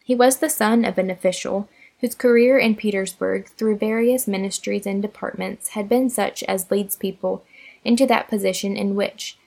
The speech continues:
though it is distinctly obvious that they are unfit to perform any kind of real duty,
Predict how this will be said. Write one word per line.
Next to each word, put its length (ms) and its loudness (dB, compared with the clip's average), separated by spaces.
though 140 8
it 140 8
is 160 2
distinctly 580 0
obvious 500 0
that 220 -4
they 180 2
are 80 -2
unfit 480 -2
to 100 -16
perform 480 -6
any 220 -2
kind 400 -2
of 160 -4
real 200 -2
duty, 500 -4